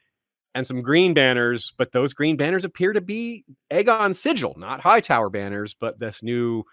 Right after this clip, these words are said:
Green's dragon sigil. But those helmets on that one, on those mounted men, do kinda look like the same Hightower style helmets. So this could be,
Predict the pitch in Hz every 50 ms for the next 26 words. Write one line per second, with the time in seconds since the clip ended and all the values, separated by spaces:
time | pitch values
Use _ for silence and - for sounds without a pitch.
0 | _ _ _ _ _ 101 107 117 123 127 123 117 117 104 90 - 120 123 143 139
1 | 113 95 92 - - 101 82 78 82 78 78 _ _ _ _ _ _ _ - 135
2 | 131 - 143 139 135 - - 214 285 339 302 220 175 156 - - 151 143 143 143
3 | 139 131 123 139 143 139 135 120 127 131 127 113 117 131 143 185 247 - 131 107
4 | 113 113 113 113 113 95 127 151 156 - 165 147 139 131 131 131 - 123 117 -
5 | - 113 - 123 110 110 110 101 120 123 123 - - 120 98 98 98 - - 113
6 | 98 95 90 98 131 123 98 85 - - - 90 107 110 - - 165 165 131 127
7 | 120 113 110 -